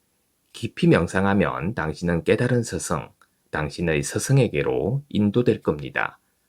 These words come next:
그저 명상에 들어 마음을 고요히 가라앉히고 높은 곳으로부터의 도움을 기다려보세요. 그러면 도움이 찾아올 겁니다. 신과 구루는 우리를 끊임없이 돕고 있죠.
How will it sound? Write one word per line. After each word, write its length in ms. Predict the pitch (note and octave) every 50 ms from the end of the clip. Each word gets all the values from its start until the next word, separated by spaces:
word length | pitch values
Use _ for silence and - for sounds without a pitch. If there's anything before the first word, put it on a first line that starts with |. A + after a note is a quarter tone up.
| _ _ _ _ _ _ _
그저 560 | - - F2 - F2 E2+ E2 C#2+ C2+ - - - _ -
명상에 520 | - D#2+ E2+ E2+ E2+ - - A2+ G#2 F#2+
들어 600 | - E2 D#2+ F2+ D#2 C2 C2 C#2 E2+ B2+ C3+ C#3
마음을 520 | C#3+ D3 - D#2 D#2 D#2+ D#2+ E2 E2 F2 -
고요히 500 | - D2+ D2 D2 D2 C#2+ C#2+ D#2 G2+ A#2
가라앉히고 880 | - G2 F2+ F2 F2+ F#2+ G#2+ G#2 - - - C#2 - A#1+ G1+ G1+ - _ _ _ _ _ _ _ _
높은 400 | - E2 D2 C#2+ _ - D3 D3+
곳으로부터의 720 | D3 B2 G#2 - A2+ G#2+ F#2 - C#2 - - D#2 C#2+ D2 C#2+
도움을 540 | F#2 F#2 E2+ D#2+ C#2+ B1+ B1 C#2 E2 A#2+ C3+
기다려보세요. 840 | - - C#2+ - F2 G#2 A2 - - D#2+ - - - - - - - _ _ _ _ _ _ _ _ _ _ _
그러면 640 | - - G2 G2 F2+ D#2+ C2+ B1+ C#2 E2+ G#2+ C3 C3+ -
도움이 420 | - F#2+ F2 E2 E2+ D#2 C#2+ C#2
찾아올 360 | - - - - C3 A2 F#2
겁니다. 600 | - - D#2+ D2+ C#2+ C2+ - - A#1 C#2+ - _ _ _ _ _ _ _ _ _ _ _ _ -
신과 640 | - - - F#2 F2+ F#2 E2+ E2+ E2 D#2+ D2+ - - - -
구루는 640 | - G2+ G#2 A#2 A#2 F2 B1+ C2 E2+ A#2 C#3 C#3+ - _ _ _
우리를 360 | - F2+ F2+ F2 F2+ E2+ -
끊임없이 500 | - - A#2+ C#3 C#3+ C#3 A#2 - - -
돕고 340 | - E2+ E2+ - _ - G#2+
있죠. 500 | G2+ - _ _ - - A#1+ - - -